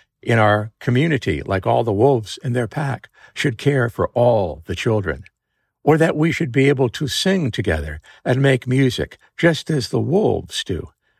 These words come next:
They are really beautiful creatures.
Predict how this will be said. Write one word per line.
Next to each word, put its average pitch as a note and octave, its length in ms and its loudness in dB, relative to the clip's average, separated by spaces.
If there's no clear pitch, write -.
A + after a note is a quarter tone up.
They C#3 300 4
are A#2+ 360 0
really A2 520 0
beautiful G2+ 420 0
creatures. - 580 -2